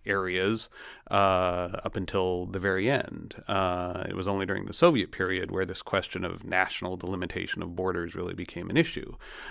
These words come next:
Um, and yes, during, during that period, uh, Crimea became part of the, uh, Russian Soviet Federative Socialist Republic, um, and was transferred to Ukraine in nineteen fifty-four, which was not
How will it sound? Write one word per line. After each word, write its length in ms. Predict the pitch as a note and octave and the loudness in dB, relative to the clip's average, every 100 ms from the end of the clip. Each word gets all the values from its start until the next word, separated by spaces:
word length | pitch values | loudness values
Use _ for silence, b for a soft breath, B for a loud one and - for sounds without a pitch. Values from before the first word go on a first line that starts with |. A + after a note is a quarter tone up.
| B | B
Um, 640 | - G2+ F#2+ F#2 F#2 F#2 - | 0 2 4 2 -2 -4 -2
and 140 | G2 | 2
yes, 320 | G#2+ G2 - | 4 4 2
during, 560 | - F#2+ F2+ F2 F2 - | 0 0 0 -4 -8 -6
during 220 | G2 F#2 | -2 0
that 240 | F#2 F#2+ - | 2 0 -2
period, 560 | - F#2 F#2 G2+ G#2 - | -8 -4 0 -2 -2 -6
uh, 300 | F#2 F2+ F2+ | -4 -4 -6
Crimea 500 | - F#2+ F#2+ F#2 F2+ | -4 -2 0 0 -2
became 480 | F2 - F#2 F2+ | -6 -8 -6 -6
part 240 | F2 F#2+ F#2 | -4 -4 -4
of 160 | F2 | -8
the, 340 | F2 F2+ F2+ F2+ B B B | -8 -8 -8 -10 B B B
uh, 380 | - F#2 F2+ F2 - | -4 -2 0 -2 -2
Russian 340 | G2 - G2 | -2 -2 -4
Soviet 440 | - F#2+ F#2 F2+ | -2 0 -2 -6
Federative 420 | - F#2 F2+ F2+ F2 | -4 -4 -2 -4 -6
Socialist 480 | F#2 F2 F2+ F#2 | -6 -8 -8 -8
Republic, 560 | - - - F#2+ A#2+ - - F#2+ | -8 -8 -4 -4 -4 -8 -10 -4
um, 540 | F#2+ F2+ F2+ F2 F2+ | -2 -2 -4 -6 -6
and 140 | F#2+ F#2 | -4 -4
was 100 | - | -4
transferred 380 | F#2+ F2 E2+ | -4 -6 -6
to 80 | - | -8
Ukraine 360 | F2+ - F2+ F2+ | -8 -4 -4 -2
in 80 | F2 | -6
nineteen 360 | F2 - E2+ | -8 -8 -10
fifty-four, 720 | - - - - C3+ - - - B B B - | -10 -12 -10 0 0 0 -8 -12 B B B -8
which 340 | F2+ F#2+ - | -2 -2 0
was 160 | G2 F2 | -4 0
not 300 | F#2 F2 | 0 0